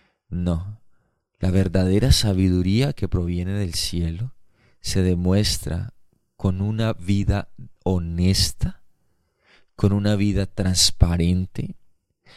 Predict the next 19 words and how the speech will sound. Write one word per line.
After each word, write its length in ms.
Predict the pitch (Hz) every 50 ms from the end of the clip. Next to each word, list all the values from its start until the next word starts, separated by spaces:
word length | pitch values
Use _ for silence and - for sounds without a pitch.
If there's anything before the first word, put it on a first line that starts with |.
| - -
con 220 | - - 101 92 95
una 220 | 101 101 104 101
vida 420 | 95 95 101 101 98 95 90 - - - -
íntegra 760 | 95 101 95 90 90 - - 101 101 98 107 131 151 165 - - - - _ _ _ _ _ _ - - - - _
y 160 | - 101 101
haciendo, 760 | 98 87 90 - - - - 107 117 120 127 120 98 92 90 90
dice 280 | 90 87 85 - 101
el 120 | 98 95 -
texto, 520 | - 87 85 85 - - - - 143 - - - _ _ _ _ _ _ _ _ _ _ _ _ _ _ _ _ -
haciendo 840 | 87 85 - - - 101 98 95 95 98 98 104 107 104 - - - - -
acciones 1300 | - - - - - - 107 120 127 123 135 135 117 98 92 92 98 107 - - - - - - - _ - _ _ _ _ _ _ _ _ _ _ _ _ _ _ _
con 260 | - - 117 120 127
la 100 | 131 127
humildad 600 | 127 123 117 117 117 110 104 92 95 90 92 95
que 160 | - - -
proviene 440 | - - 90 85 85 85 82 82 82
de 120 | 85 85 -
la 140 | - 90
sabiduría. 760 | - - - 95 90 90 90 92 98 104 123 - - - -